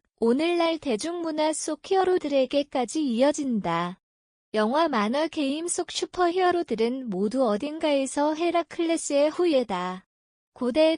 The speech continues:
그리스에서 시작된 신화는 수천 년을 넘어 여전히 현대인에게 영감을 준다.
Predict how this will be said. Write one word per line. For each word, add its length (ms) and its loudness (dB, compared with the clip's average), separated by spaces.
그리스에서 800 0
시작된 560 -4
신화는 600 -4
수천 480 -4
년을 380 0
넘어 360 2
여전히 680 0
현대인에게 880 0
영감을 580 0
준다. 680 -4